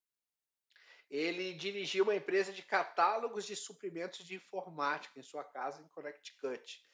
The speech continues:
Ele percebeu um interesse crescente no Linux, então começou a comprar os C Ds do Red Hat e revender, né? Ele fez isso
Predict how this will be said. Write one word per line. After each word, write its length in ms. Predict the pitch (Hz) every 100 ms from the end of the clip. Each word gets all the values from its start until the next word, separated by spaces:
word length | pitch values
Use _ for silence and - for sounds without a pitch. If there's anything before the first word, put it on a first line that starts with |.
| _ _
Ele 120 | 147 156
percebeu 600 | 165 165 - 156 156 160
um 60 |
interesse 440 | 160 160 147 151 -
crescente 540 | 156 147 - 143 139
no 140 | 170 180
Linux, 360 | 175 233 -
então 220 | 214 196
começou 380 | 196 208 196 202
a 40 | 196
comprar 400 | 214 214 180 175
os 160 | 170
C 140 | - 165
Ds 500 | - 147 151 - _ _ _ _
do 200 | 175 196
Red 360 | 147 147 143
Hat 560 | 143 151 185 - - - _ _ _ _ _
e 340 | 190 196 254 320 - _ _ _ _ _ _ _ _ _
revender, 760 | - 180 214 240 170 127 117
né? 280 | 143 139 151 -
Ele 200 | 170 196
fez 260 | 220 220
isso 240 | 202 -